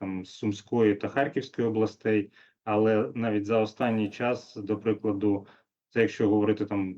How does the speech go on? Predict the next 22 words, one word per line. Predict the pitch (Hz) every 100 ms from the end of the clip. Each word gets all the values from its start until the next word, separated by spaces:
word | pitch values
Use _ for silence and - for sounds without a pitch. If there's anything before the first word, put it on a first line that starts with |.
| -
протягом | 110 104 98 101 98 95 92 95 _ _
кількох | - 123 131 113 -
місяців, | 117 139 139 101 - 104 98 98 -
е, | 101 98 98 98 98 95
то | - 107 113 - _ _ _
і | 127 127
на, | 135 120 123 151
е, | 131 120 117
і | 110
також | 120 - -
наростив | 113 110 - 127 110
удари | 101 110 110 107 98 - _ -
за | 101
допомогою | 110 117 113 107
дронів | 101 110 117 113 101 -
в |
межах | 104 107 101
Чернігівщини. | - 117 104 95 90 - - 101 101 _ _ _ _ _ _ _
Але | 120 113 117 139 147 139
за | 107 131
останній | 127 - - - 180 151
час, | - - 135 165 - -